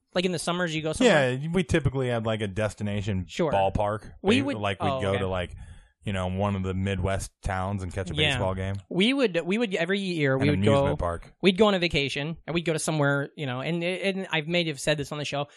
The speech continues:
Speaker 1: some years was a more ex-, money year, we'd go to California. Some years we didn't have as much money, we'd go to fucking Oskaloosa, you know, like, we'd just go around. And, uh, uh,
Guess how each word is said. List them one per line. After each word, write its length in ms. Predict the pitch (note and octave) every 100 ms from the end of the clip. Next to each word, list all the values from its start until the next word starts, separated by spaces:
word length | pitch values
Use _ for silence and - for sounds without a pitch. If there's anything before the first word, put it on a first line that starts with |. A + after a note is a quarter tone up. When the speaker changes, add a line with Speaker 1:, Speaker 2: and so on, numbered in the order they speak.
| - -
Speaker 1:
some 200 | D#3 E3+
years 280 | E3+ E3 - -
was 180 | - E3
a 100 | D#3
more 260 | D3+ D#3 D3+
ex-, 180 | D3 -
money 320 | E3+ E3 F3 F#3+
year, 340 | G3+ A3+ B3+ _
we'd 160 | D#3+ D3
go 80 | C#3+
to 60 |
California. 580 | - D#3 F#3 C#4 B3 A#2+ - _ _
Some 220 | - D#3+
years 200 | D#3+ D#3+
we 100 | D3
didn't 140 | D#3+ D#3+
have 80 | D#3
as 80 |
much 100 | D#3
money, 160 | E3+ G3+
we'd 220 | F#3+ D#3+
go 120 | C3
to 120 | B2+ D3
fucking 260 | A#2 C#3+
Oskaloosa, 560 | C#3+ - F#3+ G#3+ - B2+
you 100 | C3
know, 120 | D3
like, 160 | D3+ D#3+
we'd 100 | D#3
just 180 | D#3
go 200 | - C#3+
around. 380 | C#3 D3 D3 B2 - - - - -
And, 240 | E3+ E3
uh, 260 | D3 C#3 C3
uh, 480 | - C#3+ C3+ C3 C3